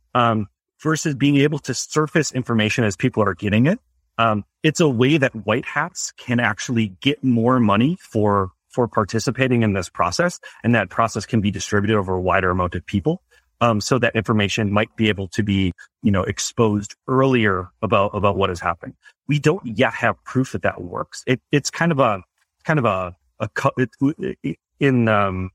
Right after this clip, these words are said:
the DeFi world, this is called a coverage market, or there's a product called, uh, co-, uh, that offers coverage. It's called Cover that does this sort of thing. Um, uh, but the problem is that they're mostly currently being treated more like an insurance market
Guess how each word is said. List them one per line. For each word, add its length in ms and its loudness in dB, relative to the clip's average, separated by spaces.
the 80 0
DeFi 340 2
world, 280 0
this 160 0
is 100 -4
called 260 -2
a 60 0
coverage 520 0
market, 420 2
or 220 0
there's 180 -6
a 60 -6
product 280 -2
called, 220 -4
uh, 240 0
co-, 240 -2
uh, 300 0
that 180 -2
offers 400 -2
coverage. 480 0
It's 80 -20
called 240 -2
Cover 320 0
that 120 0
does 180 2
this 140 0
sort 160 -2
of 80 -8
thing. 200 -8
Um, 460 0
uh, 220 2
but 180 2
the 80 -2
problem 560 0
is 140 0
that 140 2
they're 120 2
mostly 560 0
currently 440 0
being 220 0
treated 440 0
more 260 0
like 220 0
an 80 -2
insurance 640 0
market 320 -2